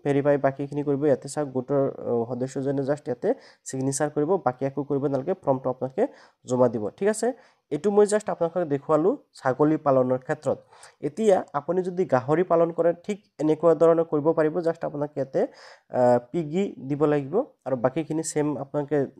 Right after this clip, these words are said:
চাই লৈ কৰিব পাৰিব। ঠিক তেনেকুৱাকৈ আপোনালোকে কৰিব পাৰিব। এতিয়া মই অন্য আৰু এটা দেখুৱাই আছোঁ। এতিয়া চাওক, মই এইটো দেখুৱাই আছোঁ, এইটো হ'ল ডাক ফাৰ্ম,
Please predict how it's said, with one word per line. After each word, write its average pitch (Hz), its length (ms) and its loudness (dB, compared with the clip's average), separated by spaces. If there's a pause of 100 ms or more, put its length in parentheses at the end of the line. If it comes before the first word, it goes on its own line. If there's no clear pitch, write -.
(260)
চাই 139 240 -2
লৈ 147 160 0
কৰিব 143 300 -2
পাৰিব। 143 360 -2 (560)
ঠিক 233 220 -6
তেনেকুৱাকৈ 170 480 0
আপোনালোকে 156 440 -2 (220)
কৰিব 131 240 0
পাৰিব। 113 340 -4 (100)
এতিয়া 151 240 0
মই 208 120 2
অন্য 151 260 2
আৰু 156 200 4
এটা 160 220 -2
দেখুৱাই 143 320 -2
আছোঁ। 160 280 -8 (1040)
এতিয়া 170 180 0
চাওক, 175 240 4
মই 139 200 2
এইটো 147 260 2
দেখুৱাই 160 320 2
আছোঁ, 202 320 0 (180)
এইটো 120 220 -4
হ'ল 156 220 0
ডাক 135 360 4
ফাৰ্ম, 117 260 -4